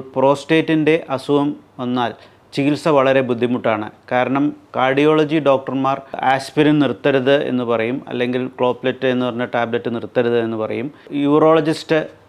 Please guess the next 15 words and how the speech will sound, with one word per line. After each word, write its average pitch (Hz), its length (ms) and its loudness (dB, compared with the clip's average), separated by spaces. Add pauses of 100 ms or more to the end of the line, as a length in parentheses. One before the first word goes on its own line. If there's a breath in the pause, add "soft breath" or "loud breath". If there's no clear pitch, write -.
(200)
പ്രോസ്റ്റേറ്റ് 139 520 2 (120)
ചികിത്സിക്കണമെങ്കിൽ 127 840 -2 (300)
ഇത് 127 120 -2 (100)
നിർത്തണമെന്ന് 123 600 -2
പറയും. 101 220 -6 (520 loud breath)
ഇത് 214 80 6 (120)
നിർത്താതെ 190 580 4 (340)
നമുക്ക് 143 340 0 (100)
പ്രോസ്റ്റേറ്റ് 135 540 2
രോഗം 131 280 4 (400 soft breath)
ഒരു 147 220 4
ദിവസം 139 300 2 (100)
കൊണ്ട് 127 220 0 (280)
ചികിത്സിക്കാൻ 131 680 -2 (220)
പറ്റുമോ 127 360 0